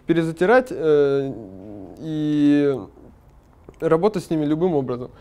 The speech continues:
Э, когда мы положим туда, э, S V-шку, то Perl увидит: "Да, все, сюда что-то положили, стек не нарушили, все, поехали, э, у, у, у,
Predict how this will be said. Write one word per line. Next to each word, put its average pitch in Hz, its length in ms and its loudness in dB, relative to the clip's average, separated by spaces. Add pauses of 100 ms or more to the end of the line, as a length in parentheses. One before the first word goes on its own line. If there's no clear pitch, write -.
(720)
Э, 82 340 -16
когда 185 300 4
мы 160 320 2 (720)
положим 165 400 4
туда, 143 680 2 (440)
э, 95 760 -16 (100)
S 160 160 -6
V-шку, 226 420 -2 (120)
то 156 380 4 (840)
Perl 160 220 6
увидит: 147 300 0
"Да, 302 180 8
все, 190 300 2
сюда 165 280 4
что-то 156 220 -6
положили, 214 600 2
стек - 280 -2
не 151 140 -4
нарушили, 208 420 -2
все, 208 240 0
поехали, 156 500 -2
э, 131 680 -6
у, 113 120 -10
у, 151 220 -6
у, 143 460 -8